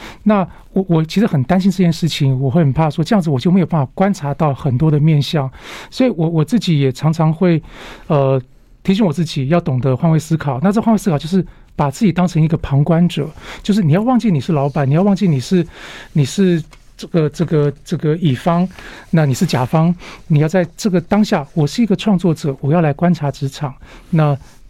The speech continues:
我观察别人，也当旁观者观察我自己。所以，呃，这是我觉得，就我相信若权老师，你也是创作者，你也就知道，其实我们常常需要去，呃，换位思考很多的角度。那我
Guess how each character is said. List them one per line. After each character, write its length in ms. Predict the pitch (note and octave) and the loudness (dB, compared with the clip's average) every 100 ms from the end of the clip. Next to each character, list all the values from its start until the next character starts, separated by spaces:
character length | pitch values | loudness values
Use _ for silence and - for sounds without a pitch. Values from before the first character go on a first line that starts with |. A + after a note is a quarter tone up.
| - | -4
我 100 | D3+ | -2
观 220 | - F3+ | 0 0
察 160 | D#3 C3+ | 0 -4
别 220 | - C#3 | -2 0
人， 200 | C#3 C3+ - - | 0 -4 -8 -6
也 200 | F#3 C#3+ - - | -2 0 -2 -4
当 160 | G3 G3+ | -2 -2
旁 260 | - D3+ | -2 -2
观 200 | D#3 E3+ | 0 0
者 180 | E3+ C3+ | 0 -2
观 220 | - E3 | 0 -2
察 180 | D#3+ D3 | 0 -2
我 140 | C3 A#2 | -2 -2
自 160 | E3 | -4
己。 240 | - E3+ - - - - | -4 -8 -10 -20 -20 -10
所 160 | - A#3+ | 0 2
以， 240 | G#3+ C#3+ - - | 2 0 -8 -2
呃， 220 | D#3 D3 C#3+ | 0 0 0
这 160 | C4+ | -2
是 220 | A3+ A#3+ F#3+ | 0 0 0
我 240 | C3+ C3 | 0 -4
觉 260 | - D3+ D3+ - | -4 -2 -2 0
得， 300 | E3 D#3+ D#3+ - | 0 0 -2 -6
就 160 | - G#3 | 0 0
我 60 | |
相 180 | - G3 | 2 0
信 220 | F#3+ F#3+ E3 - - - - | 2 2 0 -4 -20 -20 -2
若 80 | G3 | 0
权 100 | D#3+ | 2
老 80 | C#3 | 0
师， 140 | D#3+ | 2
你 100 | D#3+ | 2
也 80 | D3 | 2
是 140 | - | 0
创 180 | - E3+ | -2 0
作 140 | E3 D3+ | 0 -2
者， 200 | D#3+ - | -4 0
你 100 | D#3 | 0
也 80 | D#3 | 2
就 140 | F#3+ | -2
知 160 | - F#3 | -4 -2
道， 160 | F#3 | -2
其 160 | C3+ D#3+ | 0 -2
实 120 | F#3+ - | -2 -2
我 100 | D#3 | 0
们 120 | F3+ | 0
常 180 | - F3+ | 0 2
常 100 | F#3+ | 2
需 200 | - F#3+ | 0 0
要 100 | F#3 | 0
去， 260 | F3+ F3+ E3+ - - - - - | 0 -2 -4 -14 -20 -20 -8 -2
呃， 320 | C#3+ C#3 C3+ _ - - | 0 0 -2 _ -20 -8
换 180 | - G3+ | 0 2
位 60 | |
思 160 | F#3+ F#3+ | 2 -2
考 200 | E3 C3+ | -2 -2
很 200 | - C3+ | -2 0
多 120 | F3+ | 0
的 80 | E3 | 0
角 240 | - B2 B2 | -2 -6 -2
度。 240 | F#3 C#3+ - - - | -2 -2 -4 -16 -4
那 240 | E3 C#3+ - - - - - - | -2 -2 -6 -20 -20 -20 -20 -4
我 320 | F#3 D3+ | 0 0